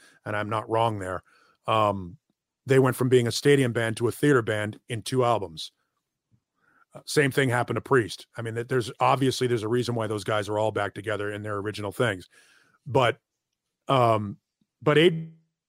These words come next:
Smith's exit from Iron Maiden, Leo, absolutely <clears throat> hurt them musically. And that's why the records with, with Tim Owens, Ripper Owens, if you want, John, that's why the, the Tim Owens records with Judas Priest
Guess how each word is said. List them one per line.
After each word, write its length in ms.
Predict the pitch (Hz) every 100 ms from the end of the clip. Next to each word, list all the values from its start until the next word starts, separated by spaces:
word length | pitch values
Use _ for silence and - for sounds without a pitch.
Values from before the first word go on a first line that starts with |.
| _
Smith's 280 | 175 180 -
exit 360 | 170 151 185 202
from 160 | - 165
Iron 260 | 160 165 156
Maiden, 360 | 160 170 180 -
Leo, 360 | 156 170 160 - _ _
absolutely 800 | 170 185 - 170 156 143 120 107 _
<clears throat> 40 | -
hurt 260 | 160 139
them 160 | 139 113
musically. 420 | 120 113 104 98 - -
And 140 | 147 147
that's 280 | 151 165 -
why 500 | 160 220 151 95 - _ _ -
the 80 | 143
records 560 | 139 139 131 117 - - _
with, 480 | 135 139 117 - - _ _
with 300 | - 131 117
Tim 220 | - 147 135
Owens, 360 | 127 120 117
Ripper 340 | 117 113 120 113
Owens, 260 | 110 110
if 120 | 117
you 80 | 113
want, 260 | 110 110 107 _ -
John, 320 | 120 107 123 _ _ -
that's 220 | 165 -
why 240 | 185 220
the, 100 | 165
the 160 | 143 135
Tim 220 | - 160
Owens 280 | 143 135 120
records 320 | 123 120 113
with 100 | 117
Judas 240 | 117 117 -
Priest 300 | 120 113